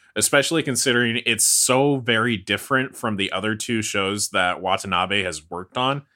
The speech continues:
Like, it's, it's, it stands out between the three. Like, one, er, but, uh, like, while Samurai Champloo has, uh, has its gr-, uh, grounds in reality, it's a lit-, it's got a little bit of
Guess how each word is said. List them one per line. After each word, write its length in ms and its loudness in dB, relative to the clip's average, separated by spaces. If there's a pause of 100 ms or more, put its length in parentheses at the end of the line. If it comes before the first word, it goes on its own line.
(380)
Like, 340 0
it's, 560 0 (100)
it's, 340 2 (160)
it 140 0
stands 400 2
out 240 2
between 360 -2
the 80 -8
three. 560 -10
Like, 400 -2 (320)
one, 400 0
er, 280 2
but, 240 0
uh, 300 0 (120)
like, 280 -4 (180)
while 440 2
Samurai 360 4
Champloo 800 0
has, 720 0 (100)
uh, 360 2 (420)
has 240 0
its 140 -2
gr-, 200 0 (320)
uh, 200 2
grounds 420 0
in 100 0
reality, 640 0 (260)
it's 180 0
a 60 2
lit-, 420 -4
it's 180 0
got 160 4
a 60 4
little 340 2
bit 220 4
of 300 0